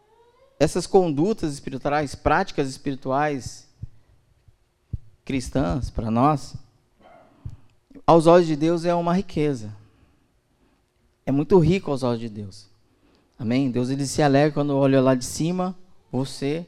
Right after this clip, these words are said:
por livre, espontânea vontade e desejo, você começa a orar a ele,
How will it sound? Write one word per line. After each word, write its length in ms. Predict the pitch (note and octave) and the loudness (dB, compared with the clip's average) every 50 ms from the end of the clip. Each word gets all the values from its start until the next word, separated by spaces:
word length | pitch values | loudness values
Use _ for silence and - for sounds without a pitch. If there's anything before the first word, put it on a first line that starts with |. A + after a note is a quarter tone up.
| - - - - _ _ _ _ _ _ _ _ _ _ _ _ _ _ _ _ _ _ _ _ _ _ _ _ _ | -18 -20 -20 -20 _ _ _ _ _ _ _ _ _ _ _ _ _ _ _ _ _ _ _ _ _ _ _ _ _
por 480 | - D3 D3+ D3 C#3 B2+ A2+ A2 A2+ A2 - - - - _ _ _ _ _ _ _ _ _ _ _ _ _ | 2 4 6 8 8 6 6 2 -2 -6 -12 -20 -20 -20 _ _ _ _ _ _ _ _ _ _ _ _ _
livre, 200 | B2+ D3 F#3 F#3+ | 2 4 4 4
espontânea 440 | F3+ - E3+ E3+ D3+ - D#3+ D#3 | 2 0 -2 -2 0 0 -2 -2
vontade 420 | D#3 D#3 D3+ C#3+ - C#3+ C#3+ C3+ C3+ | 0 -2 -2 -2 0 0 0 0 0
e 40 | C3 | 0
desejo, 720 | C#3 D3 C#3 B2 A2+ A#2 C3 C3+ C#3+ C#3 C#3+ D#3+ F#3 G#3 - - - - - _ _ _ _ | 2 2 2 2 2 0 2 2 2 0 -2 -4 -8 -8 -12 -16 -20 -20 -20 _ _ _ _
você 340 | - A2+ A#2 A2+ - - B2+ | -10 -10 -10 -8 -8 -10 -10
começa 720 | - - C3+ B2+ A#2+ B2 B2+ B2 B2 - - C3 B2+ B2 - | -6 -4 -4 -2 -2 -2 -2 -4 -6 -8 -10 -10 -10 -10 -10
a 140 | - A2+ A2+ | -8 -8 -6
orar 380 | A#2 A2+ A2 B2 C3+ C#3+ C3+ | -4 -4 -2 0 0 0 0
a 100 | B2+ A#2 | 0 -2
ele, 480 | A2+ A#2 B2 B2+ B2+ B2 C3 B2 B2 | -4 -4 -4 -6 -6 -6 -8 -10 -12